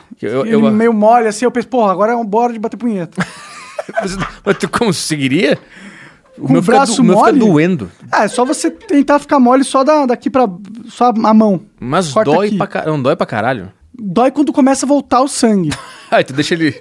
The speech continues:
Speaker 1: necrosar.
Speaker 2: <laughs> Necros-, deixa, né, uns vinte minutos ali.
Speaker 1: É,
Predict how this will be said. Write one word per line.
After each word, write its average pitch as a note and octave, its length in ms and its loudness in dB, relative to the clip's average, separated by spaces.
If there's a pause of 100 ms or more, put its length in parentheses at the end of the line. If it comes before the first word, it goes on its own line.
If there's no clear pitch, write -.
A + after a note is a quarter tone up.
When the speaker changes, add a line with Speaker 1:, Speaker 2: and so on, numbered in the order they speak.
Speaker 1:
necrosar. C#3+ 760 0
Speaker 2:
<laughs> G#3 40 2
Necros-, B3+ 500 4
deixa, A#3+ 320 2
né, G#3+ 300 4
uns G3 440 -8
vinte C4+ 280 -4
minutos A#3 340 -4
ali. G#3+ 320 -8 (200)
Speaker 1:
É, - 140 -6